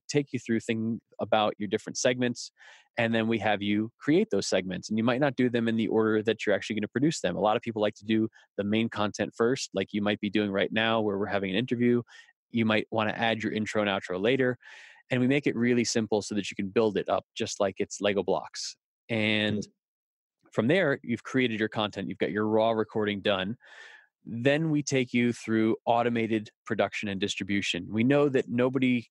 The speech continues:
Speaker 1: gets into podcasting imagining, "I'm really excited about learning how to engineer audio. I'm really excited about learning how to fade music in and out."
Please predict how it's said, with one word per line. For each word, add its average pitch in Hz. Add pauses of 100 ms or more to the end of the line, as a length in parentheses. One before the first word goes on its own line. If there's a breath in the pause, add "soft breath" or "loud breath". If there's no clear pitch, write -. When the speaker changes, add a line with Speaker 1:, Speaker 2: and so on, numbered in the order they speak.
(120)
Speaker 1:
gets 113
into 107
podcasting 101
imagining, 104 (360 soft breath)
"I'm 131
really 156
excited 123
about 110
learning 113
how 107
to 104
engineer 104
audio. 92
I'm 98
really 139
excited 120
about 107
learning 113
how 107
to 98
fade 113
music 107
in 98
and 98
out." 95